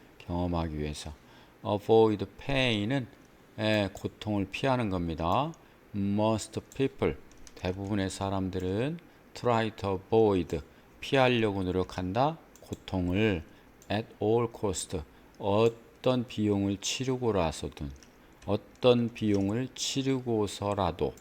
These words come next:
어, 어떻게든이라고 번역했는데 all, at all cost니까.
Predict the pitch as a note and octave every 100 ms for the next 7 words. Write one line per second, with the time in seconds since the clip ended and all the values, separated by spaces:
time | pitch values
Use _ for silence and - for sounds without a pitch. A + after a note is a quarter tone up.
0 | - E2+ E2+ E2+ D#2+ - - - - -
1 | - G2+ - A2 - - A2+ A2 F#2+ F2
2 | E2 D#2+ F#2 F2 - F2+ F2+ F2+ B2+ A2
3 | - - - - A2+ B2 B2+ B2+ B2+ -
4 | - - - - - G2+ - A2 A#2+ C#3
5 | C3+ - - D3 - - A#2 D#2+ - C2+
6 | F#2+